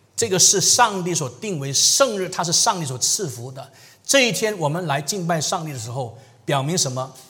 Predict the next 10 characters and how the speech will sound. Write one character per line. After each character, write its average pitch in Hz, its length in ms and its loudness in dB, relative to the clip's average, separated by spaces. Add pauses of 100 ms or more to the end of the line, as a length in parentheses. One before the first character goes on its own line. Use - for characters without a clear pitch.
(380)
表 147 220 4
明 156 260 -2
我 139 100 -4
们 135 200 -6
是 156 180 -2
上 165 600 0
帝 170 100 -6
的 135 140 -8
约 151 320 -6
民， 120 280 -10